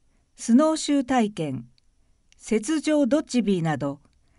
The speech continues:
雪に直接触れて楽しめるイベントが盛りだくさんです。雄大な自然の中で雪遊びを楽しんでみませんか？積雪状況や天候などにより、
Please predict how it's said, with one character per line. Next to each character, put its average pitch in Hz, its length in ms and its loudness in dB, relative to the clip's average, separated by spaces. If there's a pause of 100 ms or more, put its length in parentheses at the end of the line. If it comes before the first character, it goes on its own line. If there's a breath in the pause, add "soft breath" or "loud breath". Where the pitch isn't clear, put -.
(500)
雪 220 280 -2
に 269 120 4
直 170 220 -4
接 294 300 -2
触 277 100 2
れ 269 140 4
て 269 100 2
楽 240 240 2
し 277 140 0
め 277 120 6
る 202 120 2
イ 165 40 0
ベ 240 180 4
ン 240 60 2
ト 233 120 0
が 202 120 0
盛 180 200 0
り 247 40 0
だ 269 120 2
く - 80 -12
さ 233 180 0
ん 202 60 0
で 143 160 -6
す。 - 180 -20 (1300)
雄 294 240 2
大 294 180 4
な 277 100 6
自 269 180 0
然 269 240 4
の 262 80 4
中 240 280 4
で 147 220 -6 (140)
雪 208 260 -2
遊 311 240 0
び 196 140 2
を 165 80 0
楽 190 260 2
し 294 140 0
ん 277 40 4
で 202 120 2
み 160 140 0
ま 220 120 2
せ 233 140 2
ん 208 80 -2
か？ 208 260 -6 (1500)
積 226 340 -4
雪 302 300 -2
状 311 200 0
況 196 260 0
や 160 140 0
天 254 220 2
候 277 200 4
な 254 120 6
ど 220 120 2
に 170 140 0
よ 151 120 -2
り、 147 220 -4